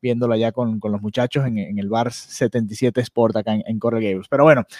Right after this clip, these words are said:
eh, nada, entrando de nuevo al, al partido, eh, utilizó prácticamente el mismo once que contra el Dinamo Kiev, y creo que lo hablábamos después de, de ese partido y, y, y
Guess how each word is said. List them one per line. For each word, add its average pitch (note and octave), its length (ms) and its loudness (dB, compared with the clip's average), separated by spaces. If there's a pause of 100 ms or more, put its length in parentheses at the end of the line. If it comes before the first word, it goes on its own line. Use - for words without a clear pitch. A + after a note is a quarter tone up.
(320)
eh, E3 240 8
nada, F3+ 220 8
entrando G3+ 400 6
de F#3 100 8
nuevo G3+ 280 8
al, E3 140 6
al C#3+ 180 0
partido, A3+ 600 4 (800)
eh, C3+ 560 -2 (160)
utilizó D#3+ 500 2
prácticamente G#3+ 560 2
el G3+ 60 2
mismo G3 360 4
once F#3+ 300 -2
que D3 220 -4
contra B2 400 -4
el B2 100 -4
Dinamo E3 380 -2
Kiev, C#3+ 340 2
y G2+ 100 -10
creo C3 200 -4
que F3+ 80 2
lo C#3+ 80 4
hablábamos D3+ 460 2
después C3 340 -6
de, D3+ 180 -2
de A#2 140 -4
ese D3+ 180 -8
partido C#3+ 600 -2
y, G#2 160 -6
y, G2+ 340 -12
y G2+ 40 -10